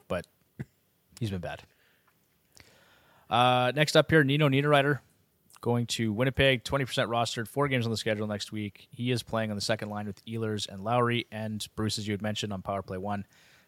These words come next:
Um, he had an assist against the Oilers on Friday and on Saturday.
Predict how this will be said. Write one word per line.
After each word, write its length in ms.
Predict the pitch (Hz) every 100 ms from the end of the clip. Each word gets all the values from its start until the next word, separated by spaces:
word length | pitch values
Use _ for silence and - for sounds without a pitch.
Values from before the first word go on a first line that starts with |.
| -
Um, 500 | 98 98 98 95 95 _ _ _ _ - -
he 160 | 113 120
had 120 | 117
an 40 |
assist 360 | 107 - 147 -
against 240 | 131 123
the 80 | 135
Oilers 200 | 127 117
on 80 | 110
Friday 340 | - 127 120
and 120 | 139
on 80 | 135
Saturday. 540 | 117 120 113 113 110